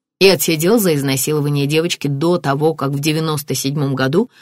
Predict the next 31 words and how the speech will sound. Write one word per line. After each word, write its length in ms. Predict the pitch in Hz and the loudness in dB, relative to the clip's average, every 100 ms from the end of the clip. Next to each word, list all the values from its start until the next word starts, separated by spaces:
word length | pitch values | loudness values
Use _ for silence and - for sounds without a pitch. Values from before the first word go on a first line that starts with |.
| - _ | -20 _
был 220 | 151 220 | 2 2
принят 380 | 185 220 254 214 | 4 6 6 4
закон 380 | 185 180 226 220 | 2 0 0 0
о 40 | |
сексуальных 580 | 156 147 - 160 160 147 | -2 -6 -4 -2 -2 -4
преступлениях. 760 | 151 139 156 143 127 - - _ _ _ _ _ - | -4 -6 -6 -6 -6 -6 -14 _ _ _ _ _ -2
Как 180 | 156 | 0
тебе 260 | 160 143 143 | 0 0 2
известно, 500 | 135 139 151 - 202 _ _ _ _ - | 0 0 -2 -4 -8 _ _ _ _ 2
этот 300 | 233 254 208 | 4 4 2
закон 540 | 165 185 - 254 240 170 | 2 0 2 4 4 4
не 160 | 156 | 0
имеет 260 | 165 175 165 | 0 0 0
обратной 480 | 151 156 151 160 156 | -2 -2 -4 -4 -4
силы 400 | - 214 180 143 | 0 2 2 0
и 60 | |
не 120 | 147 | -2
касается 520 | 143 143 160 156 147 139 | -2 -2 0 -2 -2 -2
осужденных 720 | 139 139 143 165 170 160 143 | -2 -2 0 0 0 -2 -2
до 200 | 160 190 | 0 2
девяносто 580 | 190 151 139 143 - | 2 0 -2 -4 -6
седьмого 480 | 147 123 143 139 135 | -6 -4 -4 -2 -4
года. 360 | 131 - - - _ _ _ _ _ _ _ _ 156 | -6 -8 -10 -16 _ _ _ _ _ _ _ _ -4
Значит, 640 | 156 175 185 175 160 147 | 0 4 4 2 -2 -2
ты 100 | 165 | -2
хочешь 400 | - 151 147 - | 0 -2 -2 -6
просто 320 | - 147 143 | -4 -4 -4
побеседовать 640 | 131 139 139 170 180 151 135 | -4 -4 -2 -2 -2 -4 -6
с 120 | - | -6
ним? 200 | 131 - _ _ _ _ 160 | -8 -12 _ _ _ _ -4
Да. 220 | 165 | -4